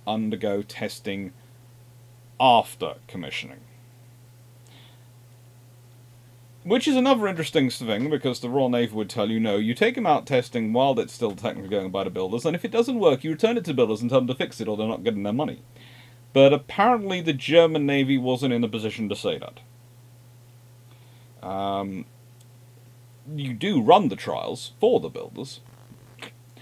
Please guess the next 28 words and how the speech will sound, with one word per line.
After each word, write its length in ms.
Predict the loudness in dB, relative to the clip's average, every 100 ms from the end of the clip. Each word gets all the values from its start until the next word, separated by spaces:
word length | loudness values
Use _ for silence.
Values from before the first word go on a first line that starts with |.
| -20 -6
You 80 | -2
make 200 | 0 0
sure 180 | 0 0
there's 160 | 2
a, 20 |
a 220 | 0 0 0
large 420 | 4 4 2 -2
naval 320 | -4 -4 -6
person, 360 | -4 -4 -4 -6
a 300 | -6 -6 -2
body 280 | -2 -2
of 100 | -4
naval 260 | -6 -8 -10
personnel 520 | -8 -8 -6 -6 -6
aboard, 420 | -4 0 2 0 -2 -20 -20 -20 -20 -20 -20 -20 -14 -10 -10 -14 -20 -20 -20 -20 -20 -20 -20 -20 -20 -20 -20 -20 -20 -16 -8
making 320 | -6 -4 -4
sure 180 | -2 -2
they're 100 | -2
not 160 | -6
trying 200 | -4 -6
to 80 | -4
pull 160 | -4 -2
a 20 |
fast 320 | 0 -2 -2
one. 240 | -4 -4 -4 -2
But, 180 | -4 -2 -2
um, 320 | 0 0 -6
yeah, 540 | -6 0 2 2 -2